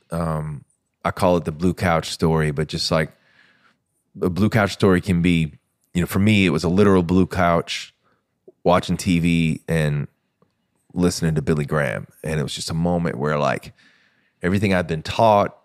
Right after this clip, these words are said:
everything I knew up in my head, all the pretending of a preacher's kid, like, looking the part of a follower of Christ, all of that just fell away. And in its place just came this, like,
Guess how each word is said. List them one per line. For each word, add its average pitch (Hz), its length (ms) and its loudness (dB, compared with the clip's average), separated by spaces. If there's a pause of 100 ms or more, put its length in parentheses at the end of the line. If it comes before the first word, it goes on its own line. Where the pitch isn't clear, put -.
(100)
everything 87 360 -4
I 85 80 0
knew 92 200 2
up - 120 -2
in 82 80 0
my 80 160 -2
head, 101 480 0 (680)
all 95 160 4
the 82 120 0
pretending 98 1000 0
of 82 100 -2
a 80 40 -2
preacher's 98 460 -2
kid, 90 480 0
like, 80 420 -2 (420)
looking 113 380 2
the 110 80 4
part 107 480 4
of 95 140 2
a 95 60 2
follower 98 340 2
of 90 120 -2
Christ, 87 540 0
all 98 220 4
of 95 100 2
that 90 240 2
just - 300 -12 (260)
fell 90 220 2
away. 85 640 2 (460)
And 87 180 -2
in 92 100 2
its 85 180 -4
place 92 420 0
just - 260 -6
came 85 320 -2
this, 76 320 -6
like, - 400 -6